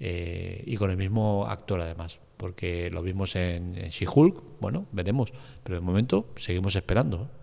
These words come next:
A ver qué pasa. Así que lo dicho, Sky Showtimes llega y dale con Sky Showtimes.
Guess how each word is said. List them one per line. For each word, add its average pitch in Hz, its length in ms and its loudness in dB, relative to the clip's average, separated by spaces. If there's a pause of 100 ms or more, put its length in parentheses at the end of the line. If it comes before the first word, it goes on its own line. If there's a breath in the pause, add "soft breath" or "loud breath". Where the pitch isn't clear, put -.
(480)
A 90 60 -6
ver 98 160 -2
qué 98 100 -2
pasa. - 280 0 (1120 loud breath)
Así 117 220 4
que 123 100 6
lo 113 80 10
dicho, 131 320 6 (500 loud breath)
Sky - 240 6
Showtimes 139 580 4 (180)
llega 131 320 4 (800)
y 92 180 -6
dale 127 220 2
con 95 220 2
Sky 120 320 2
Showtimes. 113 880 -2